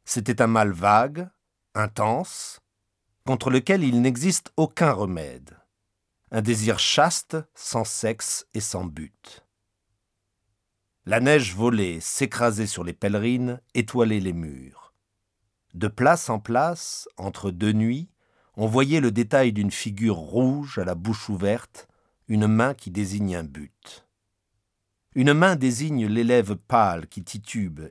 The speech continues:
et qui va encore appeler. Il vient de reconnaître, debout sur un perron, un des acolytes de son idole.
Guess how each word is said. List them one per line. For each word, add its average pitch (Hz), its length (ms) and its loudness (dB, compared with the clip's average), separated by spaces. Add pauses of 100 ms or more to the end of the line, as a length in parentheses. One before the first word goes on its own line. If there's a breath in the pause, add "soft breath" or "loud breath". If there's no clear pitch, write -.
et 104 120 -6
qui 113 160 -6
va 110 120 0
encore 107 520 -2
appeler. 80 480 -8 (880)
Il 123 180 2
vient 156 180 4
de 135 80 2
reconnaître, 120 800 0
debout 110 440 -2
sur - 280 -6
un 90 80 -4
perron, 110 440 -2 (540)
un 131 120 2
des 117 260 0
acolytes 156 540 -4
de 104 100 -4
son 104 220 -4
idole. 73 540 -10